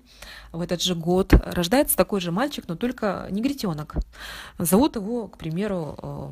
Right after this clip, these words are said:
Чат, да, вот как озеро Чат, назовём его. А, этот мальчик также рождается, м, рождается с таким же большим потенциалом, в-, исходя из его, а, карты, всё у него замечательно у этого мальчика,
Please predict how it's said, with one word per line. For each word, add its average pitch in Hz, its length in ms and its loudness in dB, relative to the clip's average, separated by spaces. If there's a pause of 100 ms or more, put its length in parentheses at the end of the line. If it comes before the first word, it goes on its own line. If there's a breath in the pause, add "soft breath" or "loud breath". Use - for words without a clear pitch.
(840 loud breath)
Чат, - 460 4
да, 185 200 0
вот 190 160 -2
как - 220 -4
озеро 160 240 2
Чат, - 300 -8
назовём 165 400 -6
его. 165 240 -12 (600 loud breath)
А, - 240 -12 (520 loud breath)
этот 254 260 0
мальчик 254 300 -2
также 208 280 0
рождается, 247 680 0 (360)
м, 180 340 -4 (220)
рождается 185 680 -4
с - 40 -10
таким 175 360 -4
же 160 400 -8
большим 165 320 -6
потенциалом, 277 800 -4 (100)
в-, 165 500 -14
исходя 170 380 -6
из 165 140 -6
его, 156 400 -8
а, 170 300 -10
карты, 294 420 0
всё - 200 -4
у 170 40 -2
него 156 240 -8
замечательно 247 500 -6
у 294 60 -4
этого 277 240 -2
мальчика, 262 500 -8